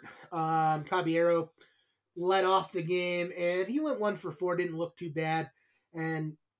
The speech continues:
in today's game, Thursday's game, um,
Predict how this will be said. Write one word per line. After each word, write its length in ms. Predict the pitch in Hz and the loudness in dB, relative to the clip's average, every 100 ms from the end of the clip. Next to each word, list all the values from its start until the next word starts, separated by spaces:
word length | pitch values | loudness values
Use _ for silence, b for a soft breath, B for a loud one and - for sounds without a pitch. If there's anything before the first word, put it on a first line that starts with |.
| _ _ | _ _
in 640 | 175 175 170 165 160 160 151 _ _ _ - - _ _ - | -4 -2 -2 -4 -4 -8 -10 _ _ _ -20 -20 _ _ -2
today's 400 | 208 190 180 156 | 2 4 4 2
game, 240 | 160 160 | -2 -4
Thursday's 520 | 156 185 170 175 156 135 | 0 2 2 0 -2 -2
game, 320 | 156 156 151 _ _ _ _ _ _ _ | -4 -4 -8 _ _ _ _ _ _ _
um, 460 | 156 151 147 143 | -8 -6 -6 -10